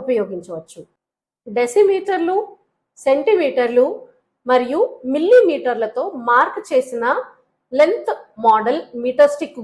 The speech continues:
గురించి మాట్లాడుతున్నప్పుడు mixed fractions and decimals కు సమానంగా ఎలా ఉపయోగించవచ్చు అనేది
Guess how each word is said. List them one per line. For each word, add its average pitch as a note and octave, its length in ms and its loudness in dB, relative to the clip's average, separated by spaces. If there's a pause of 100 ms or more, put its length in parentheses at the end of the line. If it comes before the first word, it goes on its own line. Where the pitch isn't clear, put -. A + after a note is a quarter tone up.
గురించి G#3 340 -4 (300)
మాట్లాడుతున్నప్పుడు G#3+ 880 -2 (440)
mixed F4+ 380 -4
fractions F4+ 560 -2 (260)
and A#3 140 -4 (500)
decimals F#4 440 0
కు F4 60 -8
సమానంగా A#3+ 800 2 (380)
ఎలా E4 140 4 (100)
ఉపయోగించవచ్చు C#4 920 0
అనేది G#3+ 260 -4